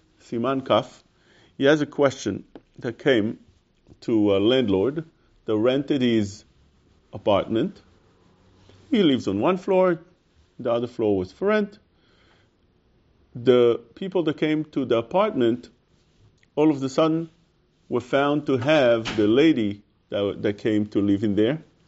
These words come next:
the wife, was found to have a certain sickness that was contagious. And the landlord says, "You know what? I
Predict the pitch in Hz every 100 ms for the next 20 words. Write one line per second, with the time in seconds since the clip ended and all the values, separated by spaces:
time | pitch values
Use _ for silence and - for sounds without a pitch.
0 | _ 98 95 127 113 - - _ _ _
1 | _ _ _ _ _ _ _ 123 110 -
2 | 143 156 139 120 131 131 127 - _ _
3 | _ _ _ _ 113 - 147 139 135 170
4 | 160 123 113 117 110 110 104 104 - _
5 | _ _ _ 131 107 107 90 92 - _
6 | _ _ _ _ _ _ _ _ _ -
7 | 113 110 104 107 110 202 226 180 - 117
8 | 127 127 110 120 170 190 - 101 101 104
9 | 104